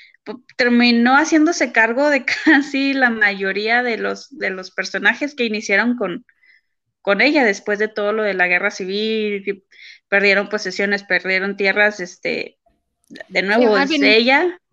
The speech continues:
Speaker 1: se levantaba, ¿no?
Speaker 2: <clears throat> A final de cuentas, ella se hizo cargo de la plantación que heredó, ¿no? O sea, que la, se la entregaron en ruinas y todo eso, y ese es el mérito de ella, ¿no? Pero,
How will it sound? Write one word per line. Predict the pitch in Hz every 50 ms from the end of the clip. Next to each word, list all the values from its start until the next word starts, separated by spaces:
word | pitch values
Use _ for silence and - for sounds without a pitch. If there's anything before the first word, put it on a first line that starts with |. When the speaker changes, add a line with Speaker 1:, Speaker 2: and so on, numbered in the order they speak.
| _ _
Speaker 1:
se | _ - - 220
levantaba, | 220 214 196 185 185 196 - 202 185 175 160 -
¿no? | - -
Speaker 2:
<clears throat> | - 311 247 190 190 - _ _ _ _ _ - - _ - - 339 311 262 262 277
A | 254 269 277
final | 269 302 285 302 311 330
de | 339 381 370
cuentas, | 370 339 339 311 349 359 349
ella | 349 339 339 349 349
se | - 320 302
hizo | - 330 294 262
cargo | 285 277 262 269 294 294
de | 294 285
la | 254 208
plantación | - 202 190 202 - 190 196 - 214 190 196 -
que | 247 233
heredó, | 233 208 170 160 156
¿no? | 156 185 220 - 190
O | 190
sea, | - 180 165 160 156 196 - _ _ _ _ _ _ _ _ _ _ _ _
que | 214 208 185
la, | 175 170 165 170 170 170
se | - 208
la | 185
entregaron | 180 185 220 220 208 208 214 233 262 262
en | 233 196
ruinas | - 196 202 233 233 220 214 208 208 -
y | 220
todo | - 220 220
eso, | 220 - 233
y | 233 294 311
ese | 311 - 370
es | 330 -
el | 392 349
mérito | 330 294 294 302 - 277 240
de | 202 175 165
ella, | 170 175 160 135 -
¿no? | 165 196 233 233
Pero, | 220 233 220 208 196 196 196